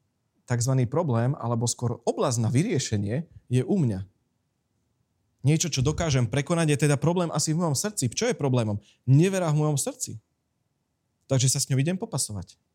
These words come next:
Ak písmo toto hovorí, že je možné, nebudem opustený, že ja to nemám. Ale ja to chcem. Ako? Presvedč svoje srdce, že to je možné. Ale niekedy sme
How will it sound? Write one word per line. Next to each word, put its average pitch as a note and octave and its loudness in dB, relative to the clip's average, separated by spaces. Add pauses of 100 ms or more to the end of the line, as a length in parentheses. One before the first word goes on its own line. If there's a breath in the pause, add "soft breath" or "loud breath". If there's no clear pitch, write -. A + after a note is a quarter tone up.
(1120)
Ak - -10
písmo F#3 2
toto D#3+ 0
hovorí, E3 2
že C#3 0
je C3 0
možné, D3+ 0 (320 soft breath)
nebudem G3 2
opustený, C3+ 0
že A#2+ 0
ja B2+ 2
to B2 -2
nemám. G2+ -2 (520)
Ale A#2 0
ja A2 0
to G#2+ -6
chcem. B2+ -4 (640)
Ako? A#2+ -6 (400)
Presvedč A#2+ -2
svoje A#2+ -2 (160)
srdce, - -6 (480)
že A#2 0
to G#2+ -6
je C3 0 (160)
možné. A2+ 2 (4000)
Ale C3 2
niekedy G#3+ 2
sme D#3+ -2